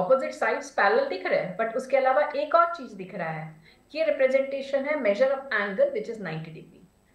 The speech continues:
तो आपको क्या लग रहा है, सारे vertices के angles ninety degree। That means वही parallelogram के अगर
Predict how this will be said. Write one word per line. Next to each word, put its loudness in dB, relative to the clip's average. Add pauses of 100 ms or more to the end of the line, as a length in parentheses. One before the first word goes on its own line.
(120)
तो -2
आपको 0
क्या 2
लग 2
रहा 2
है, 2
सारे 2
vertices -2
के -6
angles -2 (220)
ninety -14
degree। -20 (400)
That 2
means 0 (480)
वही 6
parallelogram 2
के 0
अगर 0